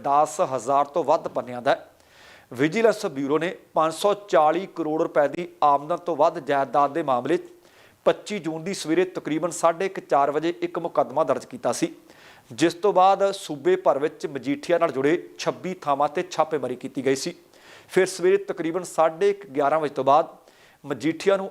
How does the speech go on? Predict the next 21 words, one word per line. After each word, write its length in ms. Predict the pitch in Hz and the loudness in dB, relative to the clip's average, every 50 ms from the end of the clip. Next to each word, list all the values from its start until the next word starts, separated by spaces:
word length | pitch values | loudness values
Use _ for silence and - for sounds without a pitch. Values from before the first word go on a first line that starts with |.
| - - | -2 0
ਅੰਮ੍ਰਿਤਸਰ 420 | 160 156 165 180 180 - - 180 160 | 2 2 2 2 2 0 -2 -2 -2
ਸਥਿਤ 320 | - - - 151 151 - | -2 -4 -4 -4 -4 -4
ਉਹਨਾਂ 240 | - - 180 175 180 | -6 -4 -2 -2 -2
ਦੇ 80 | 180 180 | -2 -2
ਘਰ 240 | - - 147 131 | 0 0 0 0
ਵਿੱਚੋਂ 260 | 131 139 143 - 185 156 | 0 -2 -4 -4 -4 -2
ਗ੍ਰਿਫਤਾਰ 360 | 147 139 139 - 147 127 123 | -2 -2 -2 0 -2 -2 0
ਕਰ 140 | - 127 123 | -2 -2 0
ਲਿਆ 160 | 127 123 120 | 0 0 2
ਗਿਆ 140 | 123 131 127 | 4 2 2
ਸੀ। 180 | 127 - 175 165 - - _ _ _ _ _ _ _ - - - - - _ - - | 2 -2 -6 -8 -10 -20 _ _ _ _ _ _ _ -20 -20 -20 -20 -20 _ 2 2
ਇਸ 160 | 190 190 190 | 2 2 2
ਦੌਰਾਨ 260 | - 214 196 202 208 | 2 0 2 2 2
ਵਿਜੀਲੈਂਸ 420 | 180 147 160 165 226 208 190 170 - | 0 -4 -4 -2 2 2 2 2 0
ਦੇ 120 | - 160 | -4 -4
ਵੱਲੋਂ 240 | 165 180 175 196 190 | -4 -2 -2 -2 -2
ਉਨੱਤੀ 460 | 196 190 170 151 143 - - 185 175 | -2 -4 -2 -2 -2 -4 -6 -10 -10
ਮੋਬਾਈਲ 320 | 165 156 143 139 139 135 135 | -4 0 0 2 0 0 -2
ਫੋਨ, 260 | - 156 160 160 - - - - _ _ _ _ _ _ _ _ _ _ _ _ _ _ _ _ - | 0 0 0 0 0 -4 -14 -20 _ _ _ _ _ _ _ _ _ _ _ _ _ _ _ _ 2
ਪੰਜ 260 | 151 143 151 147 170 | 2 2 2 4 4
ਲੈਪਟਾਪ, 560 | 180 170 147 143 135 - 156 156 160 170 - | 6 6 6 6 4 4 4 6 6 4 2